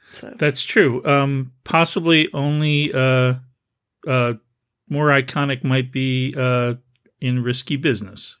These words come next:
Speaker 1: Yeah. <laughs> And I think it's an, a bit of an homage to Risky Business.
Speaker 2: I think, I think indeed it is. Um,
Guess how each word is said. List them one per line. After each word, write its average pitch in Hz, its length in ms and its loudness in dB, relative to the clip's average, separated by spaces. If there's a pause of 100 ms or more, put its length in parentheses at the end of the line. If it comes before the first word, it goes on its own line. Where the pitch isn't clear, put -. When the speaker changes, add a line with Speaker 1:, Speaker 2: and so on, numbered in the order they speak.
(100)
Speaker 1:
Yeah. 202 400 4
<laughs> - 60 -4 (1300)
And 233 160 0
I 233 80 0
think 262 220 -4
it's 247 160 -4
an, 233 180 -4 (120)
a 262 80 0
bit 349 200 0
of 285 120 2
an 240 120 2
homage 226 680 -4
to - 100 -8
Risky - 360 -6
Business. - 420 -2
Speaker 2:
I 165 100 4
think, 175 460 0
I 151 120 2
think 151 300 -4
indeed 143 420 -2
it 165 120 -6
is. 104 440 -4 (100)
Um, 139 440 2